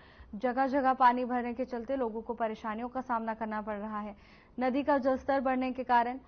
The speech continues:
दो कार नदी में बह गई, तो वहीं एक बाइक भी बह गई।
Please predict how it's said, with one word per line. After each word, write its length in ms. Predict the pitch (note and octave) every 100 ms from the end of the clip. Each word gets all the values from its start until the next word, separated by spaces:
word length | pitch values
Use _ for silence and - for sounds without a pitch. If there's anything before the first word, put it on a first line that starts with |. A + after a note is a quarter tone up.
| - - A3+
दो 260 | G#3 C#4
कार 400 | D4+ C4+ B3+ C4 -
नदी 300 | A3+ A3+ C#4
में 140 | C#4
बह 140 | C4+ B3
गई, 220 | A#3+ C#4
तो 200 | C4+ A#3+
वहीं 400 | A#3+ A#3+ A#3+ A#3 - - - -
एक 280 | - C4+ -
बाइक 380 | G#3 A#3 C4 A3
भी 220 | G#3+ C#4+
बह 180 | A#3+ A3
गई। 240 | F#3+ -